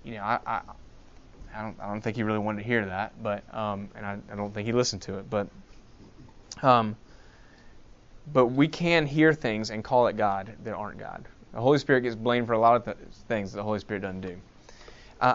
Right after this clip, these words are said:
Isaiah six, sort of the classic, um, uh, passage of, of coming face to face, uh, with God, experiencing God. As it's the call of, of Isaiah.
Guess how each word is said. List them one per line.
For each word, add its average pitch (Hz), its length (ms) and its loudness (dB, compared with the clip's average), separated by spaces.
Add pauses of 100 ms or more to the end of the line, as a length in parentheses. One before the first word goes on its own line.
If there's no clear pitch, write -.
Isaiah 143 380 12
six, - 580 0 (1120)
sort 156 180 4
of 131 80 6
the - 60 -6
classic, 127 480 8 (680)
um, 107 480 2 (320)
uh, 113 140 -8 (120)
passage 117 460 4
of, 104 180 -4
of 104 320 -4 (440)
coming 147 380 8
face 131 280 4
to 120 100 -2
face, 104 520 -2 (440)
uh, - 60 -6
with 120 460 2
God, 95 420 0
experiencing 113 1000 4 (140)
God. 101 340 0
As 110 260 -2
it's 107 140 -4
the - 60 -6
call 127 460 8
of, 104 140 -4 (480)
of 110 180 6
Isaiah. 101 640 2